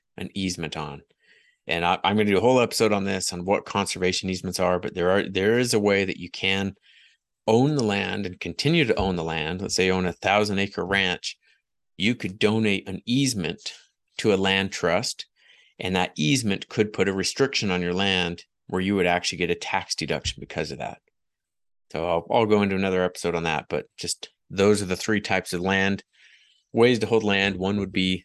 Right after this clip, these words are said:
land for development, one would be land for holding as an investment, the other one would be for land as a tax deduction for a conservation easement. So there's, there's the breakdown, residential, commercial, and land. Those are the main asset classes of real estate.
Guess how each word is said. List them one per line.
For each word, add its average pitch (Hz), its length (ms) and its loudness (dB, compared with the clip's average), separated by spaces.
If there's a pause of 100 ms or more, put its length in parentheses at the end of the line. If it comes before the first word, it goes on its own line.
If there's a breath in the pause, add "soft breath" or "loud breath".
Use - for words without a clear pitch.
land 90 300 0
for 85 120 -12
development, 107 600 2
one 98 120 -6
would 87 100 -6
be 82 80 -6
land 92 320 0
for - 100 -8
holding 98 400 0
as 82 160 -4
an 80 60 -8
investment, 101 500 0
the - 80 -4
other 90 120 -2
one 90 100 -4
would 85 80 -8
be 87 120 -8
for 82 220 -8
land 92 460 -2 (800 soft breath)
as 87 160 -2
a 95 60 -4
tax 101 280 0
deduction 95 560 -2 (120)
for 82 220 -2
a 80 60 -4
conservation 87 640 -4
easement. - 280 -14
So - 180 -6
there's, 120 580 2 (500 soft breath)
there's 127 280 4
the 139 80 2
breakdown, 98 580 2 (140)
residential, 107 560 2
commercial, 95 680 -2 (260)
and 90 160 -4
land. 85 360 0
Those 82 260 -6
are 76 40 -6
the 82 60 -4
main 104 260 0 (460)
asset 90 380 -2
classes 92 480 -2
of 78 100 -10
real 113 200 2
estate. 110 380 2